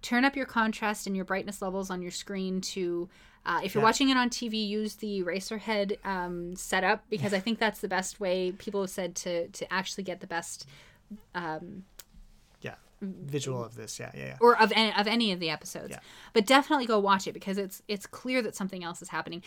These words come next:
Speaker 1: Some people have also said something similar is happening in, uh, the scene with Audrey and Charlie, where Audrey's reflection doesn't react the way that it should, but that doesn't seem as clear as this one.
Speaker 2: No, and, and I mean, this one, I couldn't see it the first two times I watched it. You had to pull up, like, a, a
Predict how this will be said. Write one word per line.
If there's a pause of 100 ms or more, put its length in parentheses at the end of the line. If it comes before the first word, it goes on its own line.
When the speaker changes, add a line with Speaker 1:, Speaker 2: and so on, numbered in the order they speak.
(160)
Speaker 1:
Some
people
have
also
said
something
similar
is
happening
in, (100)
uh,
the
scene
with
Audrey
and
Charlie,
where
Audrey's
reflection
doesn't
react
the
way
that
it
should,
but
that
doesn't
seem
as
clear
as
this
one.
Speaker 2:
No,
and, (100)
and
I
mean,
this
one,
I
couldn't
see
it
the
first
two
times
I
watched
it.
You
had
to
pull
up,
like,
a, (280)
a